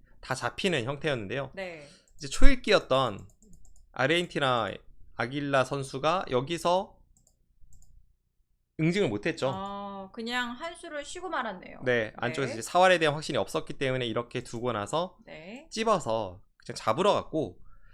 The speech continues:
Speaker 1: 그 틈에 이제 이쪽 부근에서 승부가 되었습니다. 과연 여기 한 집에 이어서 여기서 한 집을 낼 수 있느냐 없느냐, 그 승부.
Speaker 2: 네.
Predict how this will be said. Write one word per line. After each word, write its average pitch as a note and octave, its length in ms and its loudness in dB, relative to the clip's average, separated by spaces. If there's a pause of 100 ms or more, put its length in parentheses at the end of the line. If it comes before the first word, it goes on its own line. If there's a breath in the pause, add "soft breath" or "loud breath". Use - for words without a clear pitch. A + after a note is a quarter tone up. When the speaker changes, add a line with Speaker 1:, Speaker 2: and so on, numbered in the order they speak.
(180 soft breath)
Speaker 1:
그 - 180 -4
틈에 A3+ 260 2
이제 D3+ 160 2
이쪽 D3+ 360 -4
부근에서 C#3+ 520 -2
승부가 G3+ 340 0
되었습니다. G2+ 440 -4
과연 C#3+ 360 4
여기 C3 240 2
한 G3+ 140 2
집에 F#3 460 2
이어서 B2+ 360 0
여기서 A#2 280 -2
한 F#3+ 120 -4
집을 E3 200 -6
낼 A#2 120 2
수 C3+ 140 -8
있느냐 D3 380 -2
없느냐, G#2 340 -6
그 - 100 -4
승부. C3 460 -4
Speaker 2:
네. F#3 460 -14